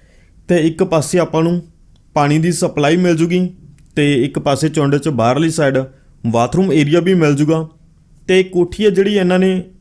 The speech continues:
ਮਤਲਬ ਕਿ ਸੈਂਟਰ 'ਚ ਪਾਈ ਹੋਈ ਹੈ, ਆਸੇ-ਪਾਸੇ ਕਾਫੀ ਜਗ੍ਹਾ ਛੱਡੀ ਹੋਈ ਹੈ। ਇੱਧਰ ਵੀ ਜਗ੍ਹਾ ਜਿਵੇਂ ਕਿ ਤੁਸੀਂ ਦੇਖ ਰਹੇ ਹੋ, ਬੈਕ ਸਾਈਡ ਵੀ ਆਪਾਂ ਨੂੰ ਜਗ੍ਹਾ ਮਿਲੂਗੀ ਤੇ ਪਰਲੀ ਸਾਈਡ ਵੀ ਆਪਾਂ ਨੂੰ ਜਗ੍ਹਾ ਮਿਲ ਜਾਊਗੀ।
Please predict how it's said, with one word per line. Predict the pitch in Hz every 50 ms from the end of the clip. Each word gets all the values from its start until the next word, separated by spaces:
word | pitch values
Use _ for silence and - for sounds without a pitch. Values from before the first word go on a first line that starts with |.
| _ _ _ _ - -
ਮਤਲਬ | 143 147 147 180 190 190 185
ਕਿ | 185 190 202 202 202 202 196 202 196 - - - _ _
ਸੈਂਟਰ | - - - 151 156 160 160 190 185
'ਚ | 185 -
ਪਾਈ | - - 147 131 135 131
ਹੋਈ | 127 147 165 175
ਹੈ, | 175 180 180 - _ _ _ _ _ -
ਆਸੇ-ਪਾਸੇ | 131 143 151 151 - 208 208 208 185 170 156 - 180 190 185
ਕਾਫੀ | 185 175 147 139 135 135 170 185
ਜਗ੍ਹਾ | 160 147 151 143 165 175
ਛੱਡੀ | 151 156 143 120 107
ਹੋਈ | 98 95 98 85 -
ਹੈ। | - - - - - - - - - - - - - -
ਇੱਧਰ | 131 135 135 175 185
ਵੀ | 202 214 214
ਜਗ੍ਹਾ | 170 175 175 180 202 196
ਜਿਵੇਂ | 170 175 175 175 175
ਕਿ | 165 175
ਤੁਸੀਂ | 185 185 180 185 196
ਦੇਖ | 175 160 147
ਰਹੇ | 160 185 190
ਹੋ, | 151
ਬੈਕ | 123 135 131 139 135
ਸਾਈਡ | - 175 165 175
ਵੀ | 175 196 202
ਆਪਾਂ | 185 180 180 175
ਨੂੰ | 180 165
ਜਗ੍ਹਾ | 156 165 175 190
ਮਿਲੂਗੀ | 190 185 170 165 156 156 170 175 180 - - _ _ _ _ _ - -
ਤੇ | 196 202
ਪਰਲੀ | 202 196 - 170 156 156 175 196 202
ਸਾਈਡ | 196 202 175 151 151
ਵੀ | 156 165 180
ਆਪਾਂ | 170 143 - 147 151
ਨੂੰ | 165 165 - - 135
ਜਗ੍ਹਾ | 117 131 151 147 165 170
ਮਿਲ | 170 160 143 117 104
ਜਾਊਗੀ। | 98 101 95 98 104 95 76 -